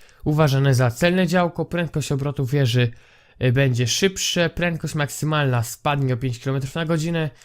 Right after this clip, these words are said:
i czas celowania zostanie podniesiony o jedną, e, dziesiątą sekundy, ale też dwa przecinek jeden nie jest naprawdę źle. E, nie jest naprawdę źle.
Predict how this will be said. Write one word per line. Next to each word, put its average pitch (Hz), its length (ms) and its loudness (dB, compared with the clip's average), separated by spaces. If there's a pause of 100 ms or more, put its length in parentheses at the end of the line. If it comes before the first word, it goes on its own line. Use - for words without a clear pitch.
(180)
i - 80 -6
czas 180 200 -4
celowania 151 440 0
zostanie 135 360 -2
podniesiony 143 580 -2
o 113 120 -4
jedną, 143 380 4 (600)
e, 131 120 4
dziesiątą 147 520 0
sekundy, 185 520 0
ale 196 140 0
też 170 240 4
dwa 139 220 2
przecinek 156 420 -4
jeden 151 320 4
nie 151 100 4
jest 147 220 0
naprawdę 131 400 2
źle. 123 320 4 (720)
E, 117 180 4
nie 147 180 4
jest 135 180 0
naprawdę 131 460 2
źle. 160 300 2